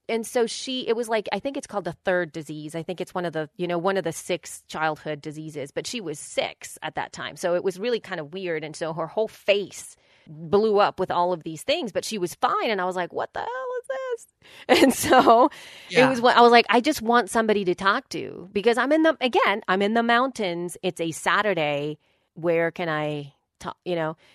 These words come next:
Speaker 1: So they have this thing. And, um, I never, I ended up actually talking to my nurse practitioner, but still,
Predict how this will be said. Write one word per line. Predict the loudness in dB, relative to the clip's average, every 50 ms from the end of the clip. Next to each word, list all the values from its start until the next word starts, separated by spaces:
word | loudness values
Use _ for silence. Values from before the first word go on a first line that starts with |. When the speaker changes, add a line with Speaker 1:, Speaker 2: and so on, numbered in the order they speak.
| _ _ -2
Speaker 1:
So | 0 0
they | 0 0
have | 0 0 -2 0
this | -2 -4 -6
thing. | -4 -4 -4 -4 -6 -8 -8 -6
And, | -4 -4 -2 -4 -4 -4 -4
um, | -2 -2 -2 -4 -6 -6 -4
I | -2 0
never, | 2 2 2 2 2 0 0
I | 0 0
ended | 0 -2 -2 -2
up | -4 -6 -6
actually | -12 -14 -12 -14 -14 -12 -12 -12
talking | _ -12 -12 -12 -12 -12 -14
to | -14 -14
my | -12 -12
nurse | -12 -12 -12 -12
practitioner, | -12 -14 -12 -8 -8 -8 -8 -8 -10 -10 -6 -6
but | -6 -6 -6
still, | -12 -12 -8 -6 -6 -4 -4 -6 -8